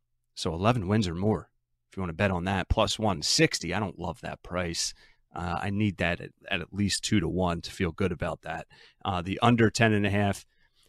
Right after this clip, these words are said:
priced at minus two hundred. Um, so nothing really there for the eight and a half or nine and a half I feel good about. And I talked about the nine and a half plenty, uh, up to this point.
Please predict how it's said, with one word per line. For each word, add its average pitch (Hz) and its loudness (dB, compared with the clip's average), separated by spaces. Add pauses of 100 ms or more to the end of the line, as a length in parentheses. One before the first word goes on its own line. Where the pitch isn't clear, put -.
(220)
priced 104 4
at - 0
minus 107 8
two 92 0
hundred. 107 6 (1000)
Um, 85 -4
so 127 4
nothing 123 6
really 113 10
there 107 8
for 104 -2
the 92 0
eight 110 2
and 104 -2
a 101 2
half 98 2
or 95 0
nine 101 4
and 101 4
a 98 4
half 101 4
I 101 6
feel 98 2
good 101 2
about. 98 2 (420)
And 104 4
I 101 2
talked 117 4
about 104 4
the 95 -4
nine 107 4
and 104 2
a 95 2
half 98 2
plenty, 120 4 (460)
uh, 98 4
up 107 -2
to 101 -8
this 90 -4
point. 104 2